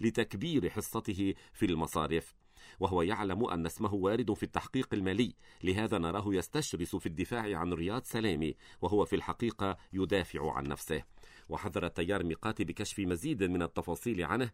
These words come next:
وعن فساده في حال صدور أي تطاول إضافي منه، على حد ما جاء في البيان. وردا على بيان التيار، اكتفى المكتب الإعلامي لرئيس الحكومة المكلف بالقول: "الناس في واد وتيار قلب الحقائق في واد"،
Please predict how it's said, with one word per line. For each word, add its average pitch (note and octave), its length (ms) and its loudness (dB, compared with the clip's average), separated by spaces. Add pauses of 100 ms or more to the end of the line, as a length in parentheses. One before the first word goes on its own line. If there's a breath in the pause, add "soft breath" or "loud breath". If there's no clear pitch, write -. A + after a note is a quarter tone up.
(160)
وعن F#2+ 200 0
فساده G2 560 -2
في E2+ 160 -2
حال F#2+ 260 -4
صدور G#2 400 0
أي B2+ 160 2
تطاول F#2 580 0
إضافي F#2+ 460 -2
منه، D#2+ 260 0 (300)
على E2+ 180 2
حد F2+ 240 -4
ما E2 140 0
جاء C#2+ 220 -6
في - 100 -8
البيان. C#2+ 540 -4 (240)
وردا C#3+ 500 4
على G#2 180 4
بيان A2+ 260 4
التيار، G#2 420 0
اكتفى - 260 -2
المكتب F#2+ 380 0
الإعلامي F2 480 2
لرئيس E2 380 -2
الحكومة F#2 420 -2
المكلف E2+ 440 0
بالقول: G#2+ 500 2 (360 soft breath)
"الناس B2+ 300 2
في B2 160 2
واد F2+ 500 0
وتيار F#2 640 2
قلب F#2+ 340 2
الحقائق F#2 600 -2
في G2 160 0
واد"، D2+ 460 0